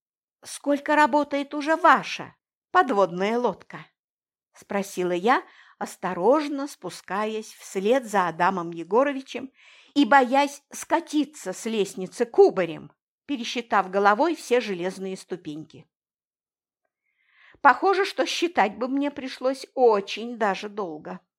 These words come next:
"По идее, нынешний год должен для мини-лаборатории А Б Ж шестьдесят стать последним, так сказать, завершающим", ответил Адам Егорович.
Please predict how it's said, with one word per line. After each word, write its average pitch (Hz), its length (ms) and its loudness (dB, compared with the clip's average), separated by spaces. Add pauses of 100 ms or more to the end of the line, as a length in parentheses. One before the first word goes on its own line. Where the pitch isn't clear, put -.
(1800)
"По 240 240 6
идее, 202 640 -2 (200)
нынешний 226 600 -4
год 233 280 4
должен 226 400 -2
для 240 440 0
мини-лаборатории 220 1160 2
А 220 200 6
Б 185 240 0
Ж 180 380 -2 (100)
шестьдесят 170 840 -6 (280)
стать - 560 0
последним, 208 880 -2 (720)
так 226 200 -4
сказать, 226 580 0 (320)
завершающим", 180 1120 -2 (920)
ответил 269 520 0
Адам 208 280 0
Егорович. 185 760 -4